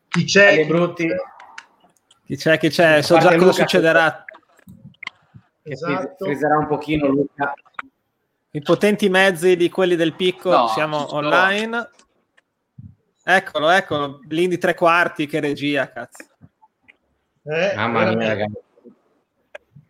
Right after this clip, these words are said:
Speaker 3: Bene, bene,
Speaker 2: Mamma
Speaker 3: bene.
Speaker 2: mia.
Speaker 4: P C su diretta. Sto seguendo
Speaker 1: <laughs>
Speaker 4: l'Iraq, che ormai va di moda anche.
Speaker 1: <laughs> Eh,
Speaker 2: Quanto
Speaker 1: beh,
Speaker 2: fa la
Speaker 1: chiaro.
Speaker 2: Fofana?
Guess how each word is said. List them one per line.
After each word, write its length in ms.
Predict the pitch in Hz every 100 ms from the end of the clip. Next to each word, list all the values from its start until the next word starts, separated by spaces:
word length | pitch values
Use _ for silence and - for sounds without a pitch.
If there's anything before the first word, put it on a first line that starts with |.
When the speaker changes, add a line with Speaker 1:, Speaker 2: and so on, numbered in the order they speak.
| - _
Speaker 3:
Bene, 320 | 147 170 156
bene, 220 | 151 165 151
Speaker 2:
Mamma 100 | 131 127
Speaker 3:
bene. 100 | 123
Speaker 2:
mia. 180 | 123 117
Speaker 4:
P 20 |
C 160 | 147 143
su 140 | 139
diretta. 520 | 131 127 127 123 107 104 - - - - _ _ _ _ _ - _ -
Sto 140 | 139 117
seguendo 960 | - 123 127 123 127 123 120 120 117
Speaker 1:
<laughs> 0 |
Speaker 4:
l'Iraq, 380 | 120 131 127 123
che 220 | 123 120 120
ormai 220 | 117 123
va 100 | 113
di 100 | 113
moda 400 | 117 117 110 104
anche. 480 | 107 107 107 107 _ _ _ _ _ _ - - _ _ _
Speaker 1:
<laughs> 840 | - 208 - 185 151 - 185 - - 440 - - 320 -
Eh, 360 | - - 240 -
Speaker 2:
Quanto 280 | 240 214 190
Speaker 1:
beh, 60 | 151
Speaker 2:
fa 140 | 185
la 80 | 190
Speaker 1:
chiaro. 80 | -
Speaker 2:
Fofana? 280 | 117 127